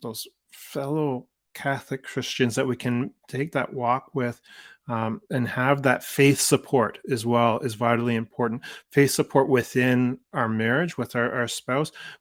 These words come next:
but also with, with friends and other couples, and, and living that life together as other couples. And so the third saint I wanted to talk about this evening is Saint Rita of Cascia, uh, who's the patron saint of difficult marriages.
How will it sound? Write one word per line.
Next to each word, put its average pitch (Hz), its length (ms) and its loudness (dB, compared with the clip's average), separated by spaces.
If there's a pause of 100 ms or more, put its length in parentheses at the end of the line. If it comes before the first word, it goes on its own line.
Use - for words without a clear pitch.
(100)
but 131 140 0
also 170 340 0
with, 135 380 0
with 135 200 0
friends 120 520 0
and 113 260 -4
other 127 260 2
couples, - 760 -8
and, 139 180 -4
and 123 160 -4
living 117 260 -2
that 113 180 -6
life 110 180 -12
together 110 300 -6
as 107 100 -8
other 113 260 -8
couples. - 540 -10 (760)
And 147 100 -4
so 185 100 2
the 165 120 4
third 208 300 4
saint 160 200 0
I 131 40 2
wanted 131 300 2
to 127 100 -2
talk 156 320 -2
about 143 400 -2
this 131 340 -4
evening 113 460 -4 (880)
is 127 200 -2
Saint - 380 -4
Rita 151 240 2
of - 260 -8
Cascia, 123 680 -4 (340)
uh, 117 140 -2
who's 127 200 0
the - 80 -12
patron 156 460 -2
saint 127 260 -2
of 104 160 -4
difficult 127 480 -4
marriages. 107 600 -10